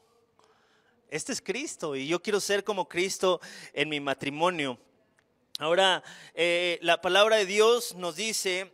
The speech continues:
que cuando nosotros tenemos al Espíritu Santo pasa algo increíble. Segunda de Crónicas seis treinta. ¿Quién nos va a enseñar a tratar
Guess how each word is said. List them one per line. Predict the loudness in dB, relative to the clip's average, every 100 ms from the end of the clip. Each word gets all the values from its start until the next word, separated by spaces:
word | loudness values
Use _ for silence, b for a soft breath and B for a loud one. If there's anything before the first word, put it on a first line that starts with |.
| _
que | -14
cuando | -8 -8 -6
nosotros | -8 -2 0 0 -2
tenemos | -4 -2 -4 0
al | -2
Espíritu | -2 -2 -2 -2 -6
Santo | 0 2 2 2 -2 0
pasa | -2 0
algo | 0 0
increíble. | -2 -2 0 0 0 -2 B B B
Segunda | 0 0 2 4 6
de | 6 4
Crónicas | 4 4 0 2 6 6 4 -8 -10
seis | -2 0 0 -2
treinta. | 0 0 0 -6 -8 _ _ _ _ B B B B B
¿Quién | -2 4 4 4 -2
nos | -4 0
va | 2
a | 0
enseñar | -2 -4 2 4 4 2 -2 -16 _ b b b
a | 2 2
tratar | 2 2 6 8 6